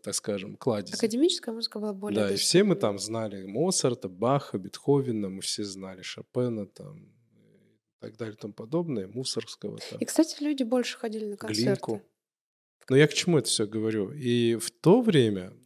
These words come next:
Speaker 1: э, я просто, мы с Саидой смотрели как-то, э, кино тех времен. Ну, как будто бы какого-нибудь Скорсезе условного. Или там, ну, всякое голливудское, в том числе, кино.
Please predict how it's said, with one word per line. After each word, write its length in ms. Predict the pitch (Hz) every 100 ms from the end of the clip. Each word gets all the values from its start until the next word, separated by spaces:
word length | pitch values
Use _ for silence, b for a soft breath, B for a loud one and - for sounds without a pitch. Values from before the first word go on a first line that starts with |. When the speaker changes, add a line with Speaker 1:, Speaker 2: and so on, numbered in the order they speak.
| _ 123
Speaker 1:
э, 520 | 117 113 110 104 104
я 180 | 104 120
просто, 280 | 127 135 -
мы 200 | 120 120 - _
с 80 | - -
Саидой 300 | 139 127 107
смотрели 480 | - 107 113 107 101
как-то, 600 | - 101 - 107 98 - b b b _ 101
э, 80 | -
кино 580 | - 117 185 254 - _ _ _ _ -
тех 240 | 127 -
времен. 300 | 98 98 87 _ _ _ _ _ _ -
Ну, 100 | 269
как 140 | -
будто 220 | 110 117 107
бы 80 | -
какого-нибудь 380 | 104 135 131 -
Скорсезе 580 | 110 - - 117 101
условного. 680 | 98 - 107 101 98 101 110 _ _ _ _ _ -
Или 280 | 107 104 101
там, 320 | - 101 120
ну, 140 | 151
всякое 400 | 110 - 107 104
голливудское, 540 | 95 104 101 143 - 104
в 60 |
том 140 | - 95
числе, 220 | - 107
кино. 380 | - 107 101